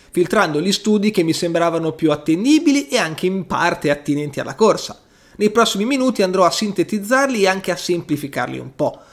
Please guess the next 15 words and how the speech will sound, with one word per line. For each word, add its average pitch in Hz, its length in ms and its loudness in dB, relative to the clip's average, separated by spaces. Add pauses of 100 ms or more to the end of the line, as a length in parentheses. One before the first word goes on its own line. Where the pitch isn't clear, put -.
(160)
provando 202 420 4
ad 156 80 0
evidenziare 190 680 2
cosa 185 280 0
hanno 139 160 -8
dimostrato. 147 800 -4 (200)
Insomma, 262 520 2
ho 180 260 2
cercato 180 520 2
al 135 120 0
solito 151 460 4
di 151 140 4
metterci 170 400 2
del 147 160 2
mio, 151 320 0